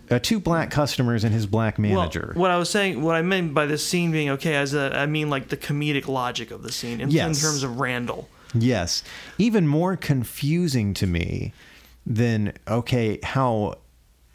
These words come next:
Speaker 1: how stupid Randall has become over the last ten years and how socially inept he's become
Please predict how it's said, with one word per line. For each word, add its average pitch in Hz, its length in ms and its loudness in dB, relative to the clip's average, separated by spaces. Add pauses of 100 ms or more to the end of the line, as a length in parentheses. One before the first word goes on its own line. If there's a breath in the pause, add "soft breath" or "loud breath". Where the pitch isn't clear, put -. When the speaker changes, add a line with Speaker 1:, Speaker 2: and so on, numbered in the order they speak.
(100)
Speaker 1:
how 117 500 0
stupid 131 640 0
Randall 107 420 2
has 90 120 -2
become 90 320 0
over 85 160 -2
the 85 120 -2
last 90 300 0
ten 90 220 2
years 87 260 0
and 95 120 2
how 113 120 2
socially 117 600 2
inept 101 380 0
he's 90 180 0
become 80 560 -2